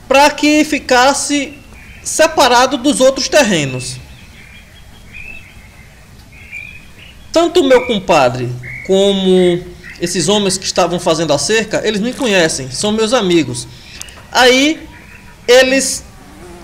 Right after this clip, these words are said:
saíram cortando a, a caatinga, fazendo a reta onde seria feita a cerca. E ao cortar um pau por onde fazia a cerca, bem do lado, a cerca de meio metro,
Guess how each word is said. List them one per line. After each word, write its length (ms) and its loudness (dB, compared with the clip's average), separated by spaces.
saíram 520 2
cortando 720 0
a, 240 2
a 60 0
caatinga, 680 0
fazendo 460 0
a 60 4
reta 520 2
onde 400 0
seria 320 2
feita 320 0
a 60 2
cerca. 500 0
E 520 2
ao 160 4
cortar 420 2
um 80 -2
pau 400 4
por 260 2
onde 260 2
fazia 540 0
a 40 4
cerca, 520 2
bem 480 -2
do 80 0
lado, 600 2
a 220 0
cerca 320 0
de 100 -4
meio 220 4
metro, 500 0